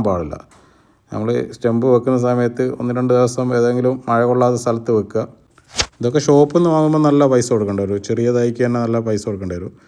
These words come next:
പക്ഷേ നമ്മളെ കയ്യിലില്ലാത്തതാണെങ്കിൽ നമ്മൾ ആ പൈസ കൊടുത്ത് വാങ്ങിക്കുക.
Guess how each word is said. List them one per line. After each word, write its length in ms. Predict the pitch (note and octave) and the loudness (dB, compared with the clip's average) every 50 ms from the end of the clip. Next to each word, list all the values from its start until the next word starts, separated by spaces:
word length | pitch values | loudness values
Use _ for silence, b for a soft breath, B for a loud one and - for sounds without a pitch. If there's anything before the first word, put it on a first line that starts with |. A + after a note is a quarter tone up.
| b b b b _ | b b b b _
പക്ഷേ 160 | - A#2 - - A#2 | -18 -12 -8 -4 -2
നമ്മളെ 180 | A#2 B2 C3 C3 B2+ | 0 0 0 0 2
കയ്യിലില്ലാത്തതാണെങ്കിൽ 1040 | A#2 A#2 B2 C#3 C#3+ C#3 C#3 C3+ C#3+ D3+ E3 D#3+ F3+ F3 E3 D#3+ D#3 D#3 D3+ D3 E3+ G#3 - - - - _ _ _ _ _ D3 | 2 4 4 4 4 2 2 2 2 2 2 4 4 4 4 4 2 2 2 0 0 -2 -4 -8 -16 -20 _ _ _ _ _ -4
നമ്മൾ 140 | C3+ C3+ C#3 C#3+ C#3 - C#3+ | -2 0 0 -2 -2 -4 -6
ആ 60 | C#3 C#3 C#3 | -6 -4 -2
പൈസ 160 | C3+ C3 B2 C#3 | -2 -2 -2 -2
കൊടുത്ത് 180 | C3 B2+ B2+ C3+ B2+ | -4 -4 -4 -4 -4
വാങ്ങിക്കുക. 320 | B2 B2 B2 A#2 B2+ - | -2 -2 -2 -2 -2 -4